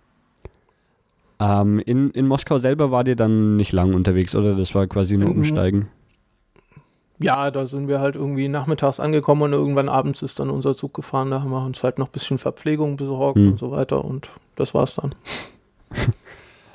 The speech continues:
Speaker 1: Ähm, ja, wie, wie fährt, also die transsibirische Eisenbahn, startet die in Moskau oder fährt die schon, schon weiter in Europa los?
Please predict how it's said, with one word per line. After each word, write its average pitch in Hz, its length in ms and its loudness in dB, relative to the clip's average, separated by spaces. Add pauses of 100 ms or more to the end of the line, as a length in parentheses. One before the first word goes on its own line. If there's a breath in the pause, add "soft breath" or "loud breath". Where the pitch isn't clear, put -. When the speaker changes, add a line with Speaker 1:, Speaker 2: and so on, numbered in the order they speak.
(140)
Speaker 1:
Ähm, 98 840 2 (500 loud breath)
ja, 110 300 2
wie, 120 580 0
wie 143 240 2
fährt, 135 380 0
also 123 160 2
die 123 200 2
transsibirische 139 640 0
Eisenbahn, 151 640 2
startet 135 480 0
die 190 60 2
in 190 140 4
Moskau 180 380 0
oder 147 180 2
fährt 127 180 0
die 123 60 -2
schon, 117 420 4
schon 110 280 2
weiter 101 200 2
in 101 80 4
Europa 95 380 2
los? 95 340 0